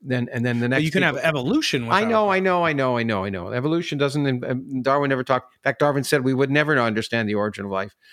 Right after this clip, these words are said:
Speaker 2: It would be
Speaker 1: But
Speaker 2: like understanding the origin of
Speaker 1: Mm,
Speaker 2: matter,
Speaker 1: yeah,
Speaker 2: he said.
Speaker 1: exactly. And I've quoted it, and we, exactly, and we're s-, hopefully understanding the origin of matter sometime.
Speaker 2: Yes.
Speaker 1: But, but, uh,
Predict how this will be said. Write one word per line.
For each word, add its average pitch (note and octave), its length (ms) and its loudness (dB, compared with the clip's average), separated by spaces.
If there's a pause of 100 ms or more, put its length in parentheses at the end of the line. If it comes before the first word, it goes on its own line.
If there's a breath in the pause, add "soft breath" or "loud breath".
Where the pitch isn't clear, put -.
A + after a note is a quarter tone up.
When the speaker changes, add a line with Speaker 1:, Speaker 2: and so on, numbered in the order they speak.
Speaker 2:
It C#3 60 -8
would C#3+ 80 -6
be D#3 80 4
Speaker 1:
But D#3 60 2
Speaker 2:
like D3 140 0
understanding E3 540 2
the E3 60 4
origin D3+ 340 0
of C#3+ 60 -2
Speaker 1:
Mm, C#3 60 -2
Speaker 2:
matter, C#3+ 420 -4
Speaker 1:
yeah, F3 160 2
Speaker 2:
he - 20 4
said. D#3+ 60 0
Speaker 1:
exactly. C3+ 600 0
And C#3 220 -2
I've C3+ 220 -4
quoted D3+ 320 -2
it, A2 80 -6
and B2 160 -2
we, C3 80 0
exactly, C3+ 500 0
and B2 100 0
we're D3+ 80 2
s-, - 140 -6 (160)
hopefully D#3 420 0
understanding B2+ 460 0
the A#2+ 80 0
origin B2+ 320 -2
of B2 60 0
matter C#3+ 340 2
sometime. A2 380 -6 (180 soft breath)
Speaker 2:
Yes. B2+ 260 -2
Speaker 1:
But, E3 300 0
but, D#3+ 300 0
uh, D3 220 2